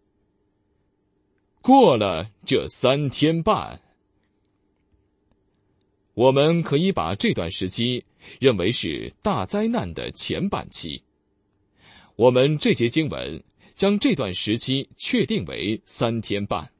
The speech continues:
但以理书里把这段时期说成是两千三百天。启示录八章一节里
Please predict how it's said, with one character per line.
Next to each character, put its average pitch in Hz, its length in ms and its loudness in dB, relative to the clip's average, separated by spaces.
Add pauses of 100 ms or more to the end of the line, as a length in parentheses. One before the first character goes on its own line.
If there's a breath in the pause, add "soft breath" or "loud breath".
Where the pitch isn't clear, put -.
(1200 soft breath)
但 147 340 2
以 139 160 2
理 104 160 2
书 180 240 2
里 60 340 -8 (320 loud breath)
把 120 240 2
这 262 200 0
段 85 200 -4
时 95 200 -4
期 123 320 -4 (220)
说 156 260 2
成 104 200 -4
是 62 380 -4 (120)
两 87 340 0
千 139 300 0
三 233 340 -4
百 60 220 -8
天。 80 300 -8 (1300)
启 139 240 0
示 165 180 2
录 113 240 2
八 165 260 2
章 165 360 0
一 240 180 2
节 110 240 -2
里 65 380 -8